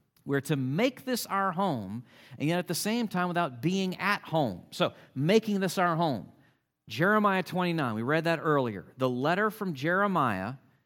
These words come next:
to the exiles, so he's back in Jerusalem,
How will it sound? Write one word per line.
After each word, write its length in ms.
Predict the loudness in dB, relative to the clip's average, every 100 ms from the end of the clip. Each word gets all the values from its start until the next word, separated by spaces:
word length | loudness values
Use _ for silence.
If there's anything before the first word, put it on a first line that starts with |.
| _ _ 0
to 160 | 2
the 200 | 2 2
exiles, 960 | -2 -2 0 2 2 -2 -4 -8 -12 -16 _
so 140 | -10
he's 200 | -6 -4
back 260 | -2 -2 -2
in 100 | -4
Jerusalem, 520 | -2 -2 -2 -6